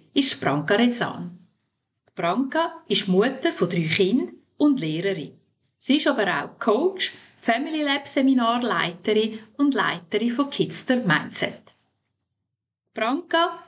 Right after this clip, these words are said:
setzt sich dafür ein, dass Eltern und Fachpersonen die Persönlichkeit von Kindern erkennen, gezielt fördern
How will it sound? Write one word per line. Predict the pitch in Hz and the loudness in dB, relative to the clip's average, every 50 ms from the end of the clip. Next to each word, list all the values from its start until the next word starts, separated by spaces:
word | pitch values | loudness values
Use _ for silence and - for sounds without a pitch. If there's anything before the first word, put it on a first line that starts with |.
| _ _ | _ _
setzt | - - 247 233 269 - - | -4 -2 -2 -2 -2 -2 -4
sich | 302 277 - | -4 -2 -2
dafür | - 208 - 202 180 175 | -4 -2 0 0 0 0
ein, | 175 - 214 202 208 233 254 285 - - - _ _ _ | 0 -4 -4 0 2 4 2 2 0 -8 -20 _ _ _
dass | - 180 160 - - | -2 -2 0 0 0
Eltern | - 214 208 240 277 269 - - 311 302 262 | 2 2 2 2 2 -2 0 0 2 2 0
und | 190 190 | -2 0
Fachpersonen | - 180 165 - - - - 269 254 - - 202 202 202 208 214 226 233 240 - - - _ _ _ | 2 2 2 0 -2 -2 0 0 2 4 4 4 4 2 2 0 -2 -2 -4 -8 -16 -20 _ _ _
die | _ | _
Persönlichkeit | - 196 180 - 202 196 220 247 240 285 269 - - - 175 175 180 180 - | -10 -8 -4 0 0 2 2 2 0 0 -4 -4 -2 0 0 0 0 -2 -4
von | - 185 | -6 -6
Kindern | 170 - 175 156 156 160 - | -4 -2 -4 -4 -4 -4 -8
erkennen, | - - - - 170 156 165 185 233 311 - - - - _ _ _ _ _ _ _ _ _ | -8 -6 -4 -2 0 0 2 2 0 0 0 -4 -14 -20 _ _ _ _ _ _ _ _ _
gezielt | - 185 - - - 269 262 240 185 - - | -12 -12 -8 0 2 2 4 2 2 0 -6
fördern | - - 160 151 160 160 160 196 196 208 254 285 277 - | -6 -6 -4 -2 -2 -4 -2 -2 0 0 0 0 -2 -4